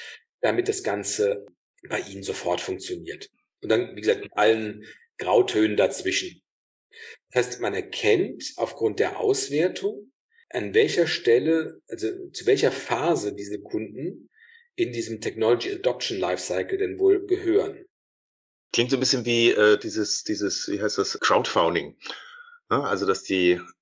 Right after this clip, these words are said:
Speaker 2: ein gewisses Risiko eingehen, ja, es funktioniert noch nicht. Das, das erinnert mich total an einen Freund von mir, der hat sich so, so, so einen E-M-S-Anzug gekauft.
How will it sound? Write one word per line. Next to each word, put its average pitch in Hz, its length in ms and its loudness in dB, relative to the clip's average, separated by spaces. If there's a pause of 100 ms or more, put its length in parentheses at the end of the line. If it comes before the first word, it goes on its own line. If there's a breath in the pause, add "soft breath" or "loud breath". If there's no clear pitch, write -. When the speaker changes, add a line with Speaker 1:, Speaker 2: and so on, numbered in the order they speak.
(180)
Speaker 2:
ein 101 120 -4
gewisses - 420 2
Risiko 143 380 4
eingehen, 143 520 4
ja, 101 120 2
es 104 80 -4
funktioniert 117 420 -4
noch 123 140 -6
nicht. 139 160 0
Das, 110 160 2
das 110 200 -2
erinnert 135 300 2
mich 123 220 0
total 117 280 0
an 147 100 2
einen 107 80 -2
Freund 120 240 -2
von 139 100 -4
mir, 123 100 0
der 110 100 2
hat 113 120 -4
sich 110 220 -4
so, 101 260 0 (480 loud breath)
so, 90 260 -8
so 90 120 -6
einen 90 120 -8
E-M-S-Anzug 98 720 -2
gekauft. - 680 -2